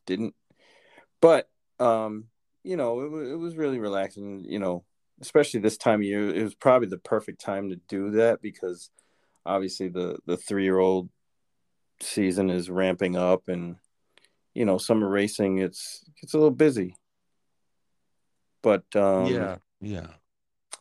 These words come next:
Speaker 1: you know, it just, it just fell, you know, in perfect timing. So, took advantage. You know, the weather was absolutely perfect.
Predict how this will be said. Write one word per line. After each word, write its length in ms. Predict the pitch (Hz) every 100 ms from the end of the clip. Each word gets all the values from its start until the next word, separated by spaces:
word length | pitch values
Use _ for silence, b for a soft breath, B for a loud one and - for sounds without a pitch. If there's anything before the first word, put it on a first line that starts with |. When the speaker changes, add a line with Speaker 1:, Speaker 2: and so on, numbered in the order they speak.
| _ _ _ _ _
Speaker 1:
you 160 | - 147
know, 160 | 127 123
it 420 | 127 113 127 127
just, 300 | 127 - -
it 220 | 95 117
just 220 | 123 110
fell, 460 | - 113 104 101 80 53 _ -
you 80 |
know, 280 | 107 92 90
in 120 | 82
perfect 380 | 92 107 92 92
timing. 500 | - 95 98 92 95 - _ _ _ _
So, 480 | - 101 92 95 101 _ _ _ _ _ -
took 140 | 190
advantage. 640 | 156 120 110 120 - - _ _ _ _ _ _ _ _ _ _ _ _ -
You 60 |
know, 120 | 110 107
the 80 |
weather 320 | 107 107 110 110
was 380 | 98 92 - -
absolutely 560 | 110 104 117 107 87
perfect. 720 | 95 - 107 104 110 113 -